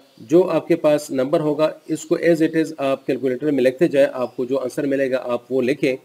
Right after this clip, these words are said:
तो कोई मसला नहीं है। लेकिन अगर book की तरह आप लाना चाहते हैं तो इसी तरह, क्योंकि यहाँ पर पॉइंट सिक्स आता है, तो six drop करके तो यहाँ पर वो आपने next number में वन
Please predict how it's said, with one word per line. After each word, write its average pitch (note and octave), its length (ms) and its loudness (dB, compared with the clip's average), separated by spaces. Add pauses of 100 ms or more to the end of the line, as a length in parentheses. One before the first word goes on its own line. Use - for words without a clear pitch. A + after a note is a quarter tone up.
(320)
तो A#2+ 40 -4
कोई B2+ 180 -2
मसला B2 320 2
नहीं C3 260 2
है। D#3+ 120 -2 (340)
लेकिन D3 220 2
अगर D3 220 2 (220)
book F3 160 0
की F#3+ 60 4
तरह D3+ 180 2
आप C#3 140 0
लाना C3+ 240 2
चाहते C3 300 -2
हैं C3 160 -2
तो B2+ 180 -8
इसी B2+ 180 -6
तरह, C3 240 -2 (360)
क्योंकि C3 200 -2
यहाँ C3 220 0
पर C3+ 160 0 (460)
पॉइंट C3 340 2 (120)
सिक्स F3 340 2
आता D3 240 2
है, D3+ 140 0 (300)
तो C3 120 -2
six C#3+ 280 -2
drop C3+ 320 2
करके C3+ 360 0 (500)
तो B2 460 0
यहाँ B2 240 -2
पर B2+ 320 -4
वो A#2+ 60 -2
आपने D3 360 -4 (100)
next B2 260 -4
number B2+ 200 -2
में B2+ 100 -2
वन A#2+ 180 0